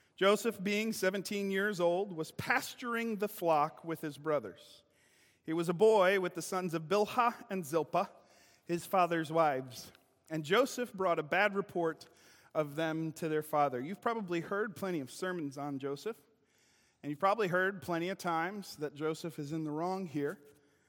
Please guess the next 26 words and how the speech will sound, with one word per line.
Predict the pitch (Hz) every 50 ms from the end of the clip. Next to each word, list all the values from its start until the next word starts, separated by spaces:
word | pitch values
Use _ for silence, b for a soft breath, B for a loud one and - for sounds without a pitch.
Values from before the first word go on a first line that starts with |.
| b b b
that | 160 156 151
he | 180 180
was | 175 165 -
tattling | - - - 190 180 180 180 175 175 180 180 175
on | 165 165 160
his | 170 160 143
brothers | 139 160 151 147 147 160 175 175 - - - - - _ _ _ _ _ _ _ _
to | - 160
his | 151 139 -
father. | - 170 151 131 131 120 95 - _ _ _ _ _ _ _ _ _ _ _ _ _ _ _ _ _ _ _ _ _ _ _ _ _ -
And | 175 180 180 180 185 175 151 156 - _ _ _ _ _ _ _ _ _ _ -
maybe | 180 202 208 214 208
that's | 180 170 165 - -
the | - 160
case. | - 175 175 208 233 - - - - - _ _ _ _ _ _ _ _ _ _ _ _ _ _ _ b b b b b b b
I | 160 170
don't | 196 185 156
think | - 190 165
that's | 160 180 170 -
what | 175 165
the | - 147
writer's | 143 147 156 175 175 170 156 -
trying | - 190 175 160 147 135
to | 135
tell | - - 165 147 151 165
us, | 214 226 - - -